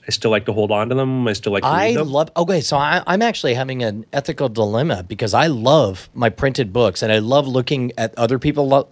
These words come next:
Speaker 2: people's libraries 'cause it's like looking into their minds. I
Speaker 1: Mm-hmm.
Speaker 2: love looking at my own library, but I also deeply enjoy, um, chatting with someone and having them, you know, maybe they'll say they have a dilemma. And I was like, "Oh, there's this great book you should read."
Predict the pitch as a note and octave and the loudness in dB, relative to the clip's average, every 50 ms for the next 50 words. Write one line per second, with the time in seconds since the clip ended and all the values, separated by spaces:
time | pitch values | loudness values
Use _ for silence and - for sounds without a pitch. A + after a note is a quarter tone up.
0 | C#3 - D#3+ D#3 D3 C#3+ A#2+ C3+ C#3 C#3 C#3 C3 D3 C#3+ C#3+ D3 D3 C#3+ - - | -6 -4 -2 -2 0 -2 0 2 4 4 4 4 2 2 2 2 2 0 -2 -2
1 | B2+ A2 A#2+ A2 - - B2+ A2 - A2+ B2 A#2+ - B2+ B2 A#2+ B2 B2+ A#2 A2 | -4 -2 -4 -2 0 0 0 0 0 0 -2 -2 -2 -2 -2 -2 -2 -2 -2 0
2 | G2+ G2+ G#2 G#2 G#2+ A2 A#2+ C3 C#3+ C#3+ B2 - - A2+ A#2+ B2 B2+ C3 E3 B2+ | 0 0 0 0 0 0 -2 -2 -4 -6 -10 -8 -2 2 2 4 4 4 2 2
3 | B2+ B2 A#2+ B2+ A#2+ A2+ G#2+ G#2+ G#2 G2 G2+ A2 B2+ C#3 C#3+ D3 D3+ D#3 D3 D#3 | 0 -2 -2 -2 -2 -2 0 0 0 0 0 0 0 2 2 2 2 2 0 0
4 | D#3+ E3+ F3 F3+ F3 D#3 - - - - - - - - D3 C#3 C3 B2 - - | 0 0 0 0 -2 -4 -6 -14 -20 -20 -20 -16 -6 0 4 4 4 4 2 2
5 | C3 C#3+ F3 F#3+ - - C#3+ B2+ A#2+ A2+ A2 - - B2 G#2 - D3 E3 D#3 F3 | 2 4 4 4 2 2 0 0 0 0 -4 -6 -10 -8 -4 -2 -2 0 0 0
6 | F3 E3+ D3+ C3 B2 A2 G#2 B2 C#3+ D3 C#3+ B2+ G#2+ G2+ G2+ G2+ F#2+ - - - | -2 0 0 -2 -2 -2 0 0 2 4 4 4 4 2 0 -2 -4 -8 -14 -20
7 | _ _ _ _ _ - B2+ B2 A#2+ A2+ A2 A2 B2 - _ _ _ _ - - | _ _ _ _ _ 2 2 4 4 2 0 -2 -6 -8 _ _ _ _ -4 -2
8 | - F#3 F#3+ F#3 E3 C#3+ B2+ A#2 - - C3 G#2+ G2+ G2+ G2+ G2 G2 G#2+ - - | -2 0 0 0 0 0 -2 -2 -2 0 0 0 2 2 0 0 0 -2 -4 -4
9 | A#2 A2+ G#2+ G2+ C#3 C#3+ D3 D3 C#3+ C#3 C3+ C3 B2+ B2+ C3 B2+ - D#3+ C#3 A#2+ | -4 -4 -4 -2 0 0 0 0 -2 0 0 0 2 0 -2 -2 0 2 2 2
10 | A#2+ B2+ C3 B2+ A#2+ B2+ A#2+ - - C3 B2 B2 A#2 A2+ B2 A2+ A#2 G2+ A2 G#2 | 4 2 2 0 0 -2 -2 0 -2 -2 0 0 0 0 0 0 -2 -2 -2 0
11 | G#2 A#2 B2 B2 G#2+ G2 G2 F2+ - - - - - - - C3 B2 A#2 A#2 C3 | 0 2 2 4 4 2 2 0 -4 -12 -20 -20 -10 -2 2 4 4 4 4 0
12 | B2 - - F3+ F3 D3+ C#3+ C#3 B2+ C3+ C3+ A#2 - - D#3 D#3+ D3 A#2 D3 C#3 | 0 2 2 2 4 4 2 -2 -2 -2 -4 -4 0 2 2 2 2 2 0 -2
13 | - - C#3 C3+ B2+ - C3+ A2+ B2 D3 C#3 B2 A2+ G#2 G#2 | 0 -2 -2 -2 0 0 -2 -2 -2 0 0 0 0 -2 -4